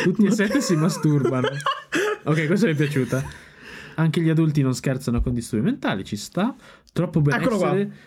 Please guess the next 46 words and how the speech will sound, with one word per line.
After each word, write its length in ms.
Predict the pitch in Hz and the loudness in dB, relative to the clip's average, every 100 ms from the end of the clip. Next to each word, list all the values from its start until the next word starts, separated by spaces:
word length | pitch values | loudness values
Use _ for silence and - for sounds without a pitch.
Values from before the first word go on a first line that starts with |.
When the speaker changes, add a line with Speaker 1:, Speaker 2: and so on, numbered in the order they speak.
| - - | -18 -2
Speaker 1:
uccide 460 | 151 147 - 185 151 | -2 0 0 2 2
l'essere." 680 | 139 127 - 113 107 117 - _ _ _ _ _ _ _ | 2 0 -2 -2 -2 -4 -10 _ _ _ _ _ _ _
E 120 | 147 | 0
in 40 | 160 | 2
risposta, 680 | 208 - 147 143 - 170 | 0 0 0 0 0 0
"Ora 140 | 190 165 | 2 2
vorrei 200 | 143 143 | 2 2
capire, 260 | 143 135 | 0 2
riferito 260 | 127 165 160 | 2 2 2
a 40 | |
tutti 160 | 143 143 | 2 2
i 40 | |
boomer 220 | 143 147 135 | 4 4 4
che 80 | |
danno 140 | 131 127 | 2 0
la 100 | 127 | 2
colpa 220 | 147 143 | 0 0
all'evoluzione 400 | 120 127 123 143 | 2 0 0 0
tecnologica." 340 | 127 120 196 | 0 0 2
Speaker 2:
No, 60 | 202 | 2
no, 80 | 190 | 0
è 240 | 180 170 | 0 0
la, 80 | 165 | 0
non 240 | 160 160 | 2 2
c'è, 180 | 160 151 | 2 2
non 140 | 156 156 | 2 2
è 20 | |
la 120 | 143 | 2
risposta 340 | 143 147 143 | 2 0 0
a 40 | 139 | 0
questa. 180 | 139 247 | 0 2
Speaker 1:
Come 100 | 110 | 2
no? 60 | |
Speaker 2:
No, 100 | 101 104 - - - | 0 -4 -14 -20 -10
Speaker 1:
È 60 | - | -2
la 120 | 262 | 2
Speaker 2:
perché 120 | 202 147 151 | 2 2 0
Speaker 1:
risposta. 240 | 160 - - _ - | -2 -6 -18 _ -2
Speaker 2:
no, 140 | 165 | 2
Speaker 1:
Ah, 20 | 156 | 2
Speaker 2:
perché 200 | 165 156 | 2 4
non 20 | |
Speaker 1:
no, 60 | 147 | 4
Speaker 2:
è 20 | |
Speaker 1:
no. 60 | 135 | 2
Speaker 2:
taggata. 300 | 151 143 143 | 0 0 -2